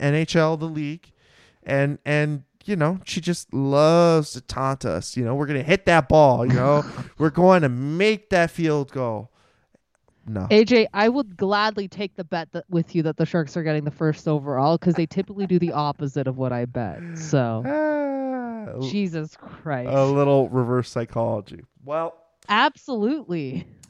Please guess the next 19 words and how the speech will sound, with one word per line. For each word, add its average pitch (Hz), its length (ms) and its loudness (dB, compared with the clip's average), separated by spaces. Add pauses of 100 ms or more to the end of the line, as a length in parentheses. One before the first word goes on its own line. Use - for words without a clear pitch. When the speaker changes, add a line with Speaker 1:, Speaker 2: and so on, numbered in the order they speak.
(140)
Speaker 1:
Jules, 247 200 2
Speaker 2:
Hopefully 190 320 0
it 185 100 -6
works. 196 420 -6
Speaker 1:
let's 156 320 0
end 175 320 -2
this 175 180 -4
up 170 220 0
here, 170 240 -4
'cause 139 300 -8
we're 160 320 -2
getting 156 300 -6
into 143 180 -4
minute 139 280 -4
forty, 131 480 -2
and 110 100 -4
I 117 80 -6
can't 139 240 -8
believe 131 460 -4